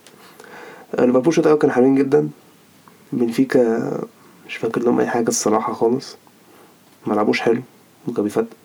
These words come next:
دفاعهم كانش قد كده يعني. ما، اوتاميندي وفيرتونخ الصراحة يعني.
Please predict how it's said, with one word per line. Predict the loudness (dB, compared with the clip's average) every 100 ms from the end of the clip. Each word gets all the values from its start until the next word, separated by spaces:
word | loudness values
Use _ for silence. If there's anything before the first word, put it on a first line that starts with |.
| -14
دفاعهم | -4 -2 -2
كانش | -4 -6 -6 -6 -6 -8 -10
قد | -6
كده | -2 -2
يعني. | 0 -2 -6 -14 _ _ _ _ _ _ _ _ _ _ _ _ _ _ _ _ _ _ -2
ما، | 2 2 2 2
اوتاميندي | 2 2 2 4 4 4 4
وفيرتونخ | 2 2 2 2 0
الصراحة | -2 -2 -2 0
يعني. | 0 0